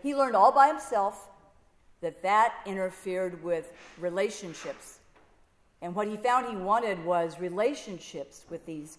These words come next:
kids. And most of you, many of you know him.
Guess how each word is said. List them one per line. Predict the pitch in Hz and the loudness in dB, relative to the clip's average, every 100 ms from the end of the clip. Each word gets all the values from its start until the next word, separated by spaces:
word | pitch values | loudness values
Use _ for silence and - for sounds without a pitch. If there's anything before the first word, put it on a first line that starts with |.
| - | -14
kids. | 196 151 - - - _ _ _ _ _ _ _ _ _ _ | -12 -12 -14 -20 -20 _ _ _ _ _ _ _ _ _ _
And | - 190 | -10 2
most | 254 330 - 240 | 2 2 0 -4
of | 156 | -2
you, | 151 | -8
many | 151 233 294 190 | -2 0 0 -2
of | 147 | -4
you | 156 151 | -8 -8
know | 160 226 240 | 2 2 2
him. | 190 135 | -4 -12